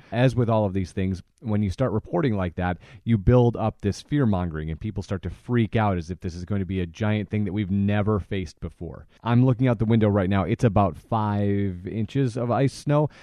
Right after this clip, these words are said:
Not fun to drive in, but not the scariest thing I've ever seen in my entire life. And that's the thing about fear marketing, or what is called the fear appeal. That's the, uh, phase of marketing that you would be talking about. Here's how it works. There are essentially two parts of your brain when you're dealing with marketing.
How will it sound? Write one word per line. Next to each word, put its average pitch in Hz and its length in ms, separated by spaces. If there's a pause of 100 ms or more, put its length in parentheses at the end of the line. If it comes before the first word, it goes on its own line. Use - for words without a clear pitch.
(240)
Not 139 460
fun 131 280
to 127 60
drive 139 320
in, 185 200 (260)
but 135 140
not 123 220
the 117 80
scariest 104 420
thing 101 140
I've 92 80
ever 90 160
seen 92 180
in 85 60
my 80 140
entire 80 300
life. 78 260 (300)
And 113 140
that's 156 200
the 143 120
thing 143 180
about 120 220
fear 120 420 (140)
marketing, 104 600 (200)
or 104 220
what 98 140
is 92 100
called 90 260
the 92 100
fear 82 520
appeal. 85 560
That's 82 180
the, 85 220
uh, 82 60
phase 117 340
of 85 80
marketing 85 340
that 80 80
you 85 100
would 87 80
be 85 100
talking 90 280
about. 71 200 (200)
Here's 160 300
how 135 240
it 110 100
works. - 540 (340)
There 127 160
are 139 140
essentially 180 460
two - 300
parts 147 340
of 117 100
your 117 100
brain 95 540
when 98 100
you're 98 120
dealing 101 480
with 95 260
marketing. 87 440